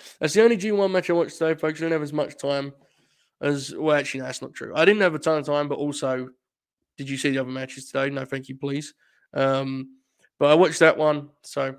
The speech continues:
shout out to him. I wanted to make sure I give Jonah a fair shot in a match that was more favourable to him stylistically. So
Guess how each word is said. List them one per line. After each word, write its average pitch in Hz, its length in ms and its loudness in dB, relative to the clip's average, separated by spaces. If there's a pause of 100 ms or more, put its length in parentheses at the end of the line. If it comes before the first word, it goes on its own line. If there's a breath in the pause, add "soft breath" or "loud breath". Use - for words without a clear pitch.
(500)
shout 156 280 2
out 147 140 -2
to 139 120 -2
him. 131 180 -8 (200)
I 139 40 -8
wanted 135 200 -6
to 139 60 -10
make 127 160 -6
sure 131 200 -6
I 131 40 -4
give 127 160 -10
Jonah 127 320 -8
a 123 40 -10
fair 127 240 -8
shot 131 260 -6
in 131 60 -8
a 135 40 -6
match 131 260 -8
that - 60 -8
was 131 100 -8
more 131 160 -4
favourable 131 720 -8
to - 100 -20
him 131 200 -14
stylistically. 127 760 -12
So - 200 -16